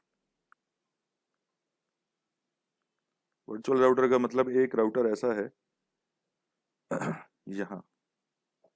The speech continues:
उसके ऊपर एक इसी सबनेट की एक आईपी है, just like टेन डॉट ज़ीरो डॉट ज़ीरो डॉट ज़ीरो डॉट हंड्रेड। ये जो आईपी है, वर्चुअल राउटर की आईपी कहा जाती है और ये है आपकी गेटवे की आईपी।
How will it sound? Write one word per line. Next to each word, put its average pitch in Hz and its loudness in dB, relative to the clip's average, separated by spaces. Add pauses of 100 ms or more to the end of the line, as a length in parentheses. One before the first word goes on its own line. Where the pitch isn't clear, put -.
(1040)
उसके 120 -4
ऊपर 131 6
एक 131 6
इसी 139 -4
सबनेट 123 -2
की 127 0
एक 113 2
आईपी 98 0
है, 110 -4
just - -14
like 104 -8
टेन 101 -4
डॉट 107 0
ज़ीरो 101 -4
डॉट 98 -4
ज़ीरो 95 -6 (400)
डॉट 101 -6
ज़ीरो 95 -2
डॉट 95 0 (880)
हंड्रेड। 101 -6 (1080)
ये 135 2
जो 135 4
आईपी 110 2
है, 113 2 (240)
वर्चुअल 117 2
राउटर 110 2
की 113 -4
आईपी 101 -2
कहा 101 -4
जाती 98 -2
है 98 -2
और 107 0
ये 104 -2
है 98 -6
आपकी 98 -10
गेटवे 87 -12
की - -18
आईपी। - -20